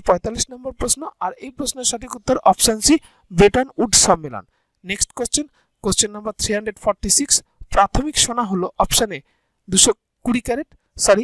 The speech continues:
অপশন এ কুড়ি ক্যারেট, অপশন বি বাইশ ক্যারেট, অপশন সি তেইশ ক্যারেট এবং অপশন ডি চব্বিশ ক্যারেট। তিনশো ছেচল্লিশ নম্বর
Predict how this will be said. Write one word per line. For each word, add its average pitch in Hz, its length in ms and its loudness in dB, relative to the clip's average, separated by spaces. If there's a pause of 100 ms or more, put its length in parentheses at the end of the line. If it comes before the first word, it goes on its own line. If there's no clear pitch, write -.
(160)
অপশন 233 240 -2 (140)
এ - 20 -8 (100)
কুড়ি 208 200 -6
ক্যারেট, 269 220 -4 (180)
অপশন - 320 0
বি 208 140 4
বাইশ 175 260 4
ক্যারেট, 254 200 -6 (120)
অপশন 208 320 0
সি 214 80 -2 (200)
তেইশ 208 180 0 (100)
ক্যারেট 262 200 -2 (100)
এবং 185 100 0 (140)
অপশন 214 260 2
ডি 262 60 -4 (100)
চব্বিশ 170 320 0
ক্যারেট। 107 200 -8 (540)
তিনশো 185 300 2
ছেচল্লিশ 220 420 0
নম্বর 254 180 -6